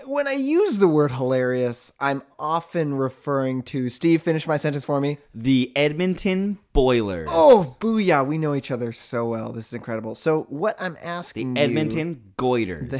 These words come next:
Speaker 1: The <laughs> Edmonton Spoilers.
Speaker 2: The Edmonton Toilers?
Speaker 1: The Edmonton Toilets?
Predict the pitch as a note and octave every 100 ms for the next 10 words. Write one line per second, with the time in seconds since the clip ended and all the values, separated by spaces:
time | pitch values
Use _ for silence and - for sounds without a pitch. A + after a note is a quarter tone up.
0 | - - D3+ D3 B2+ D3 - D3 C#3+ C#3
1 | - _ B2+ B2+ C#3 C3+ A#2 A#2 C3+ A#2+
2 | - - - - - - C3 - C3 B2+
3 | C#3+ C3+ C#3+ C#3 C#3 C#3 _ _ _ _
4 | _ _ _ _ _ _ - G2 A2 D#3
5 | C#4+ F4 - - B2 A#2+ B2+ B2+ A#2 -
6 | A#2 C3+ F3 - - -